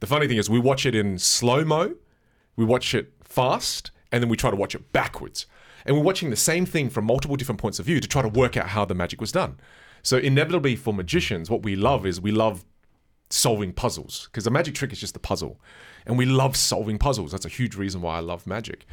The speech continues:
So I, I, I often share with people, there's, there's a power to looking at a problem from multiple different points of view. Often the reason why we think a problem cannot be solved is because you're only looking at it from your point of view.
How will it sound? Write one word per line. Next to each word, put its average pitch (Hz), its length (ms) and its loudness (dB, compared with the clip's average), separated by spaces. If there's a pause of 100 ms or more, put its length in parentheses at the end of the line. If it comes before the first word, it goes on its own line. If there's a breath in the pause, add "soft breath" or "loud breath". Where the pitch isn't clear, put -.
(600 loud breath)
So 135 160 2
I, 135 320 4
I, 151 200 2
I 131 140 4
often 107 560 0 (1400)
share 139 300 4
with 135 140 2
people, 90 260 -2
there's, 107 220 0
there's 120 160 2
a 127 40 4
power 147 500 0
to 98 540 -2 (100)
looking 117 480 -2
at 98 160 0
a 107 60 -6
problem 98 420 -2
from 92 180 -4
multiple 95 400 -2
different - 280 -10
points - 260 -12
of 85 80 -14
view. 82 220 -10 (120)
Often 180 560 0 (200)
the 120 100 -2
reason 156 300 2
why 123 80 6
we 110 140 2
think 117 240 -2
a - 40 -6
problem 107 300 -2
cannot 95 260 -6
be 85 80 -8
solved 98 480 0
is 90 100 -6
because 92 320 -6
you're 92 160 -4
only 101 180 -4
looking 98 300 -6
at 87 80 -6
it - 80 -12
from 87 180 -10
your 87 160 -2
point 80 220 -8
of 76 60 -10
view. - 240 -14